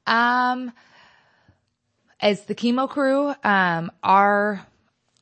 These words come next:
our role would be just to get the information out to everybody, um, because there's a lot of amazing and wonderful organizations already established in the community, like the American Cancer Society,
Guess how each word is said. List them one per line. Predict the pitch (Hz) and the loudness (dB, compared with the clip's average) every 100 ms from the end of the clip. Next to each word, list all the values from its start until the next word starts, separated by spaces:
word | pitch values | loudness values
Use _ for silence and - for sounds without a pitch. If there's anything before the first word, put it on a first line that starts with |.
| _ _ - | _ _ 0
our | 196 202 | 2 2
role | 190 185 170 170 214 190 - | 2 0 2 0 -4 -8 -12
would | 185 170 - | -10 -8 -8
be | 185 180 180 | -6 -6 -8
just | 180 196 - 175 | -8 -12 -10 -14
to | |
get | 156 185 185 | -8 -10 -8
the | 175 | -12
information | 170 170 170 175 - - | -10 -8 -6 -8 -8 -2
out | 175 180 - | 0 0 -4
to | 180 | -10
everybody, | - - 175 170 160 165 160 - - - - | -8 -6 -6 -4 -4 -4 -8 -12 -20 -20 -10
um, | 165 156 156 160 | -8 -6 -8 -8
because | 170 - 170 165 - - _ 175 | -10 -6 -4 -4 -8 -20 _ -4
there's | 196 190 185 - - | 0 2 2 -2 -4
a | 175 | -2
lot | 175 180 170 | 0 0 -2
of | 165 | -2
amazing | 175 175 180 180 180 190 170 | -2 0 0 -2 -2 -4 -4
and | 165 | -4
wonderful | 170 170 175 - | -4 -4 -4 -6
organizations | - 180 180 170 175 170 151 170 170 165 - - _ - | -2 -2 -2 -2 -2 -4 -4 -6 -6 -6 -10 -20 _ 0
already | 196 202 196 175 | 2 2 0 -4
established | - - 170 170 185 - | -8 -6 -4 0 -2 -2
in | - 160 | -6 -8
the | |
community, | - 165 170 175 185 190 185 - - - | -8 -6 -4 -4 -2 -4 -6 -12 -20 -4
like | 175 180 | -2 -2
the | 180 | -4
American | 180 170 165 170 | -2 -4 -6 -10
Cancer | 156 170 - 165 | -8 -8 -10 -14
Society, | 180 - 170 160 160 165 160 | -14 -10 -4 -4 -4 -4 -6